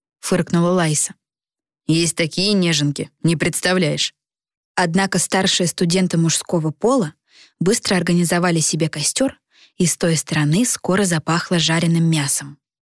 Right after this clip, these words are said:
Не знаю, чем питались их сокурсницы,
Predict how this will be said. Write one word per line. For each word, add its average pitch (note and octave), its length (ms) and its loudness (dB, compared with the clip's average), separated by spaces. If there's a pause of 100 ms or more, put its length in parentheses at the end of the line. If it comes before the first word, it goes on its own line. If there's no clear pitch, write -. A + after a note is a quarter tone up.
(920)
Не G3 120 2
знаю, G3+ 320 0
чем G#3 220 0
питались F#3+ 460 0
их F3 100 -2
сокурсницы, - 800 -2